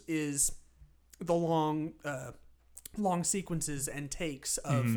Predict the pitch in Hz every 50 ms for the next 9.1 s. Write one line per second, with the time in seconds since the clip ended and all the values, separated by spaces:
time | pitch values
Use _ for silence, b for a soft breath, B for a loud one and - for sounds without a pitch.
0 | - 202 160 151 147 151 151 147 139 139 139 170 151 131 - 208 254 - - 135
1 | 123 - - - 135 135 - - - 131 127 123 107 101 98 92 - 165 160 156
2 | 143 - 156 147 139 135 135 135 - 147 139 131 139 - - _ - 139 127 -
3 | - - - - 156 - _ - - - _ - 269 180 - 165 147 139 139 143
4 | 139 135 139 135 147 143 135 135 135 135 - 147 131 117 - - - - 175 165
5 | 170 - - 208 196 170 156 147 156 143 - 147 135 135 131 123 - - 147 131
6 | 127 - - - 123 123 - - - - 139 131 120 117 117 120 - - - 123
7 | 120 - - 131 127 - - 127 120 117 110 117 B B B B B B B B
8 | B B B B - - 302 311 233 220 208 196 - - - - 180 175 170 160
9 | 151 175